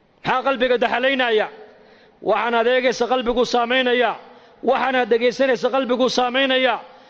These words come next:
waxaanaad ku hadlaysa qalbiguu saamaynaya, waxaanaad ka fikiraysa qalbiguu saamaynaya. Waa afarta qasabadood ee qalbiga bini aadamka ku socoto weyn, afartaas.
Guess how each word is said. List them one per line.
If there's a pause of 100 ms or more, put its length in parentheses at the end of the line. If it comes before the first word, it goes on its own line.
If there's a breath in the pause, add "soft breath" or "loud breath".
(140)
waxaanaad
ku
hadlaysa
qalbiguu
saamaynaya, (420 loud breath)
waxaanaad
ka
fikiraysa
qalbiguu
saamaynaya. (480 soft breath)
Waa
afarta
qasabadood
ee
qalbiga
bini
aadamka
ku
socoto
weyn,
afartaas.